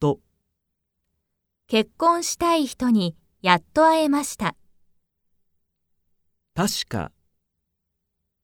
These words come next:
Speaker 2: 明日の会議は確か三時からだと思います。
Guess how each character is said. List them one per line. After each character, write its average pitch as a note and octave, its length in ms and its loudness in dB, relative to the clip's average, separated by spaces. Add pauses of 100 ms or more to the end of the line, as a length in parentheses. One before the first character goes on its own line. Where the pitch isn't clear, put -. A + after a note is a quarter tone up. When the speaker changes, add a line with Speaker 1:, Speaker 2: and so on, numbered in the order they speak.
(280)
Speaker 2:
明 - 100 2 (180)
日 D4+ 100 2
の D#4 160 0
会 D#4 280 0
議 C4+ 160 4
は G3+ 240 0 (280)
確 C#4+ 320 -2
か F3+ 260 -2 (200)
三 E4 360 0
時 D4 140 -8
か B3 140 -6
ら A#3 140 0
だ A#3 120 -2
と G3+ 220 -6
思 F#3 200 -2
い G3 80 -4
ま F3 160 -4
す。 - 260 -8